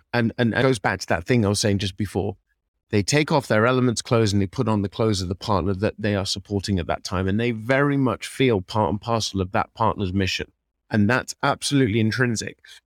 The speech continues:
And if you think you go back to the thing I was talking about before, which is Spotify and Atlassian, those were things that I really discovered about what great internal T A means. You really have to live and breathe the stakeholder's mission, their challenge,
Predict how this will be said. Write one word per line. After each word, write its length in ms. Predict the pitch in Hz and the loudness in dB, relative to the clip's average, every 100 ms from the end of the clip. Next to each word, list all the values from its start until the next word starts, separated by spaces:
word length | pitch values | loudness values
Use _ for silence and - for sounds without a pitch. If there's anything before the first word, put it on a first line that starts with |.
| - | -2
And 100 | 107 | 0
if 100 | 98 | 4
you 80 | 139 | 4
think 140 | 156 | 4
you 100 | 151 | 2
go 140 | 139 | 2
back 200 | 123 117 | 2 0
to 120 | - 113 | 0 -2
the 140 | 101 | -2
thing 180 | 131 113 | -2 -2
I 40 | |
was 100 | 101 | -2
talking 240 | - 104 101 | -4 -2 0
about 180 | 98 | 0
before, 400 | - 101 - 185 | -2 -4 4 4
which 180 | 135 98 | 4 2
is 120 | 113 | -2
Spotify 460 | 98 - 101 101 95 | -4 -2 -2 -2 -2
and 100 | 95 | 0
Atlassian, 600 | 95 139 156 - 90 - _ _ _ _ _ | 0 0 -2 -4 -6 -6 _ _ _ _ _
those 260 | 139 175 165 | 4 4 4
were 80 | 165 | 2
things 300 | 170 147 127 | 2 2 2
that 100 | - | 0
I 80 | |
really 500 | 120 120 123 135 131 | 0 0 2 4 2
discovered 560 | 113 120 - 123 107 107 | 0 -4 -2 0 0 0
about 320 | 101 104 90 - | 0 0 0 -2
what 300 | 110 113 - - | 0 0 0 -6
great 360 | 113 123 120 | 0 2 2
internal 520 | 98 107 - 104 98 | 2 0 0 0 0
T 240 | 95 104 95 | -2 0 0
A 160 | 95 | 2
means. 420 | 95 98 82 - - _ _ _ - | 2 0 -2 -8 -12 _ _ _ -12
You 220 | 110 131 | -4 -2
really 380 | 117 143 147 143 | 2 4 4 2
have 240 | 131 131 | 0 -2
to 80 | - | -2
live 220 | 120 135 | 2 2
and 180 | 143 123 | 2 0
breathe 400 | 117 113 107 - | 2 4 2 0
the 40 | |
stakeholder's 760 | 98 - 135 131 - 123 110 98 | -10 -2 0 0 0 0 0 0
mission, 460 | 110 98 - 117 160 _ _ - | 0 0 0 -2 -4 _ _ -2
their 240 | 101 120 | 2 2
challenge, 640 | - 123 104 104 113 139 | 2 0 2 2 2 -2